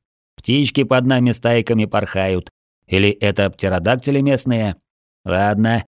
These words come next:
некогда мне пока вида рассматривать. Приглядывать за курсом и машиной надо.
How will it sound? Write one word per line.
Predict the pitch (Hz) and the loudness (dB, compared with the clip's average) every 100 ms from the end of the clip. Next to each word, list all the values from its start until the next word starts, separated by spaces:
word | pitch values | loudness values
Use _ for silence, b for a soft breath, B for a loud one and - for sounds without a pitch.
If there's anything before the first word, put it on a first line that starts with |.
| _ | _
некогда | - 104 131 139 135 131 139 | -2 2 2 2 2 2 2
мне | 139 135 | 2 2
пока | 127 127 131 | 0 0 0
вида | 120 127 123 | 2 2 2
рассматривать. | 120 117 - 117 110 110 107 101 - _ _ _ _ | 0 -2 -2 -2 0 0 0 -2 -8 _ _ _ _
Приглядывать | 92 95 107 127 123 120 | 0 2 2 2 2 2
за | 104 | 0
курсом | 110 139 139 - 127 | -2 -2 -2 0 -2
и | 120 | 0
машиной | 107 98 131 151 143 | -2 -2 -2 0 0
надо. | 107 85 73 | 0 -2 -8